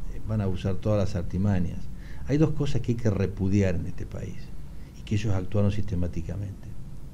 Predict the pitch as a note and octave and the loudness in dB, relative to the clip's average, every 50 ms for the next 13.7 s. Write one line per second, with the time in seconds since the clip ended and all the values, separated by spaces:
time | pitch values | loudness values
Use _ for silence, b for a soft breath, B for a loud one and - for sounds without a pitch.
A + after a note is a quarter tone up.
0 | - - - B B B B B B B B B - G#2+ G#2+ A2+ C3 C#3 D3 C#3 | -10 -8 -8 B B B B B B B B B 0 2 4 6 6 6 6 6
1 | C3+ C3 B2+ - - - - - - - - - G#2+ G#2 G#2 G#2+ G#2+ - A2 A2+ | 4 4 2 0 -2 -6 -10 -12 -12 -12 -8 -2 0 0 2 2 2 4 6 6
2 | B2+ C#3+ C#3+ C#3 C3 B2+ - C3 B2+ B2+ C3 A#2 G#2+ - - G2+ F#2 - - - | 6 6 6 4 0 0 2 0 0 2 2 2 2 0 0 -2 -2 -2 -4 -4
3 | - F#2 - - F2 F2 - - G#2+ G#2+ - - - - - - - - - - | -6 -6 -4 -4 -4 -2 -2 -4 -4 -6 -6 -6 -6 -6 -6 -6 -6 -6 -6 -6
4 | - - - - - - - - - - G#2+ A2 A2 G#2+ G#2 - A2 G#2+ - G#2+ | -6 -8 -8 -10 -10 -10 -10 -8 -4 0 0 2 4 4 4 4 4 4 4 4
5 | G2+ G2 F2+ E2+ - - G2 - - - G2+ - - F#2+ F#2 F#2 F#2 F2 F2 F2+ | 4 4 2 2 0 -2 -2 -2 -2 -4 -4 -4 -2 -2 0 0 0 -2 0 0
6 | F#2+ G2+ A#2 A#2 G2+ F2+ - G2 - - - - - - - - - - - - | 2 4 4 4 4 2 0 -2 -4 -6 -6 -6 -6 -4 -4 -4 -6 -6 -8 -10
7 | B B B B B B B B B B B B B B - - F2+ F2+ G2+ G2 | B B B B B B B B B B B B B B -8 -6 -4 -2 0 0
8 | - G#2 G#2+ G#2 G#2 F#2+ F#2+ F2+ E2+ F#2 F#2 F#2 - - - - - - A2 G#2+ | 2 4 4 4 2 2 0 -2 -4 -4 -4 -4 -6 -6 -6 -4 0 2 4 4
9 | G2+ G2+ G2+ - - - - - - - - - G#2 G#2 F#2 G2 G2+ F#2+ A2 A2 | 4 4 4 2 2 2 2 2 2 0 -2 -2 0 0 2 2 2 4 4 4
10 | A2 G#2 F#2+ G2 F#2+ F2 F#2+ F#2+ F2+ - G#2+ G2+ G#2 G2+ F#2 F#2 F#2 F#2 F#2 G2 | 4 4 4 2 0 0 0 0 0 0 0 2 2 2 2 2 2 2 2 2
11 | G#2 A2 A2+ A2 G#2+ G2+ - - F2+ F2+ F#2+ G#2+ G#2+ G#2 G2 G2 G2+ B B B | 2 2 2 2 2 0 -2 0 0 2 2 4 4 4 2 2 0 B B B
12 | B B B B B B B - - - G2+ A2 A2+ A2+ A2+ A2 G#2+ G2+ G2 F#2+ | B B B B B B B 0 2 4 6 8 8 8 8 8 8 8 6 6
13 | - G2+ G#2 G2 - - - F2 F2+ F2+ F2 F2+ F#2 | 4 0 -2 -2 -2 -2 0 2 2 2 2 2 0